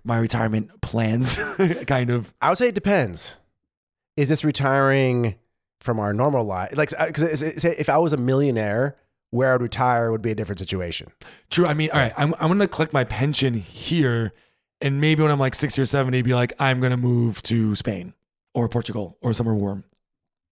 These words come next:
Speaker 2: Right. So I'm saying, like, I would say availability of money would change my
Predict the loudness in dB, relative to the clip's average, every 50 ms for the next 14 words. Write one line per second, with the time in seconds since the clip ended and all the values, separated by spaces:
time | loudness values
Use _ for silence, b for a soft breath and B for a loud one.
0 | _ _ _ _ -2 0 2 2 2 2 0 2 2 2 2 0 0 -4 -6 b
1 | b b b b 0 0 0 0 0 2 2 4 4 2 2 0 0 0 -2 -4
2 | -4 -4 -2 0 2 2 2 2 2 0 2 0 0 0 0 0 0 2 2 2
3 | 2 2 2 0 -2 -2 -2 -2 0 0 0 2 0 0 -2 -2 -2 -2 -2 -2
4 | -2 -2 -4 -4 -6 -8